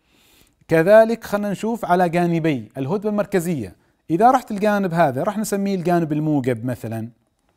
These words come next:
إذا رحت الجانب الثاني نسميه بالجانب السالب الأهداب. يلا نروح لفوق مثلًا، أول هدبة اللي باللون الأسود، لاحظوا اللي باللون الأسود تكونت معي، آه، آه، آه، تداخل،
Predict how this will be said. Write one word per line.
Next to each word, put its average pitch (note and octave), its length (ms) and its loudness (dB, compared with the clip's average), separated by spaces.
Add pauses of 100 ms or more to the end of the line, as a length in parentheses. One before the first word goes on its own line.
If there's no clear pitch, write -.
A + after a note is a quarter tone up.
(440)
إذا G3 220 8
رحت C4+ 180 -4
الجانب G#3 360 -2
الثاني C#3 680 0
نسميه D#3+ 340 -4
بالجانب C#3+ 440 -2
السالب A2+ 540 -4 (1040)
الأهداب. A2+ 500 -6 (840)
يلا F3+ 140 6
نروح F#3+ 160 2
لفوق G#3 480 2
مثلًا، A#3 360 -4
أول A#3 260 -2
هدبة A#3 340 -2 (280)
اللي F3 120 0
باللون G#3+ 220 0
الأسود، A#3+ 400 -4 (440)
لاحظوا F3+ 220 0
اللي G#3+ 120 0
باللون G#3+ 240 -2
الأسود E3+ 460 -2 (480)
تكونت C#4 500 0
معي، A#3 320 0 (420)
آه، F3+ 260 -2
آه، E3+ 60 -2 (140)
آه، E3+ 440 -2
تداخل، B3+ 720 0